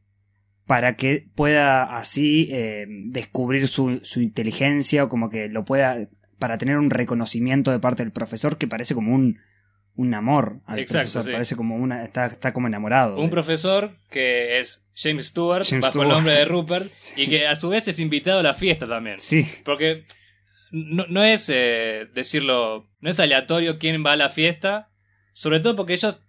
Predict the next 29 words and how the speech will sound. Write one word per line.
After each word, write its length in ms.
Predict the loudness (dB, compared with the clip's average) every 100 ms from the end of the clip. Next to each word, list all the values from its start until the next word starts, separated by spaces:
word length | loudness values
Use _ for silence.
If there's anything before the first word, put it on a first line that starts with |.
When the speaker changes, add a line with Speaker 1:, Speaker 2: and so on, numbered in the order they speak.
| _ _ _ _
Speaker 2:
esto 260 | -6 -6 -6
siempre 240 | -2 -2
se 60 | -2
dice 140 | -2
mucho 160 | -2 -2
en 60 |
la 100 | -2
patología 640 | -2 -4 -4 -2 0 2 2
del, 500 | 0 -4 -10 -14 -10
del 120 | -6
asesino 260 | -6 -6 -8
en 80 | -4
serie, 340 | 0 0 0
de 120 | -2
como 200 | -4 -6
que 280 | -4 -4 -6 _ _ _ _ _ _ _
quiere 300 | -2 2 2
que 100 | 2
lo 100 | 2 0
descubran, 600 | 0 0 0 2 0 -2
Speaker 1:
Claro. 300 | -2 -4 -8 _ _ _ -6
Speaker 2:
y 100 | -4
así 180 | -2 -2
se, 160 | -4 -6
se 220 | -8 -6
completa 640 | -2 -4 -2 0 2 2 0
su, 520 | -2 -10 -10 -12 -16 _
su 240 | -8 -4
locura. 560 | -2 0 -2 -2 -4